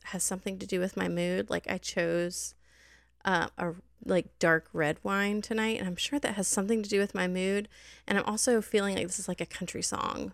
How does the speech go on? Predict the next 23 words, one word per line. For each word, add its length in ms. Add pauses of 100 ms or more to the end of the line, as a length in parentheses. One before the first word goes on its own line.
(160)
waiting 400
to 140
be 120
made 300
too. 360
Like, 600 (920)
the 120 (100)
type 260
of 160
wine 440
she 120
drinks 800
and 240
the 40
mood 440
she's 220
in. 420 (160)
You 140
know, 240
you 160
wanna 160
write 240
it? 120